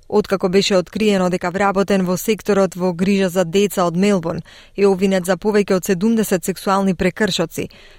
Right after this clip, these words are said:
државните и федералните министри ги забрзуваат реформите во секторот.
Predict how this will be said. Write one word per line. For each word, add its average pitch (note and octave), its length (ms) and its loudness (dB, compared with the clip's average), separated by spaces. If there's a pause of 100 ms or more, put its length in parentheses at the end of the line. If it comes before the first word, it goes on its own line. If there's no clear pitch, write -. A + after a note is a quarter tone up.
(140)
државните F3 480 0
и E3+ 60 0
федералните F#3 540 0
министри G#3+ 580 0 (440)
ги F#3+ 60 0
забрзуваат G3 680 0
реформите F#3 580 0
во F3 140 -2
секторот. - 640 -4